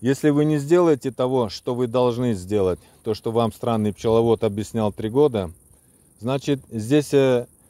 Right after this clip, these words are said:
двадцать литров, они исчезнут в никуда. И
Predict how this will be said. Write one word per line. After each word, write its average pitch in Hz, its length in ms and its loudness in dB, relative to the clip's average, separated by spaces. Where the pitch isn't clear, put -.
двадцать 135 500 -2
литров, 151 400 -4
они 135 260 -2
исчезнут 120 580 -2
в - 40 -8
никуда. 113 540 -2
И 135 540 4